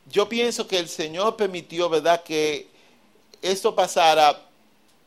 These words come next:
primero para darle una lección a Nabucodonosor, pero también para darnos una lección a nosotros, de que si nosotros no nos ajustamos, el Señor,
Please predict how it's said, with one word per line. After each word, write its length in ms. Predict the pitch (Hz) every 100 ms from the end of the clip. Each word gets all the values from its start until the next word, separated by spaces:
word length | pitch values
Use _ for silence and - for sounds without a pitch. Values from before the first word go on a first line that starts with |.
| _ _
primero 360 | 190 190 240 233
para 180 | 202 185
darle 240 | 185 196
una 140 | 190 175
lección 320 | 160 180 175
a 60 |
Nabucodonosor, 720 | 170 156 151 151 147 139 196 185
pero 200 | 175 175
también 320 | 160 175 202
para 220 | 196 170
darnos 360 | 165 180 165 165
una 160 | 170
lección 320 | 147 - 147
a 60 | 151
nosotros, 560 | 143 - 180 - - - _ _ _ _
de 220 | 139 170 160
que 360 | 170 160 - _ _ _ _ _ _
si 300 | - - 170
nosotros 800 | 165 147 190 208 214 165 147 - 143
no 340 | 147 147 190
nos 200 | 226 -
ajustamos, 800 | 160 147 - 123 101 95 - - _ _ _ _ _ _ _ -
el 140 | 143
Señor, 640 | - 151 147 170 139 113